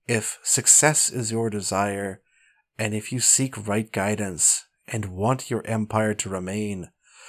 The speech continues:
then give a pledge of allegiance to this prophet and embrace Islam."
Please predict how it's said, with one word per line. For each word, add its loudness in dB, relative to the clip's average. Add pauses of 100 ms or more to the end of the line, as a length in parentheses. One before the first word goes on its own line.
(380)
then 2
give -2
a 0
pledge 0
of -8
allegiance -4
to -8
this -8
prophet -8
and -8
embrace -2
Islam." -4